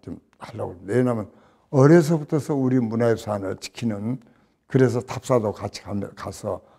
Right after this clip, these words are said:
얼마나 소중한가, 역사가 있는 나라하고 역사가 있지 않은 나라하고, 그리고 지금 우리가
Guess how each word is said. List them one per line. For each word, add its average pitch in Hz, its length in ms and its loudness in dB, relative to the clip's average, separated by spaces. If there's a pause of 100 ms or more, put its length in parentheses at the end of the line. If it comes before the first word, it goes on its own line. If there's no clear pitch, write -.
(380)
얼마나 139 420 6
소중한가, 104 720 -2 (460)
역사가 156 520 8
있는 147 300 8
나라하고 139 540 8
역사가 117 500 4 (500)
있지 120 180 -2
않은 104 200 0
나라하고, 80 560 -4 (1200)
그리고 185 320 8
지금 170 320 2
우리가 151 300 4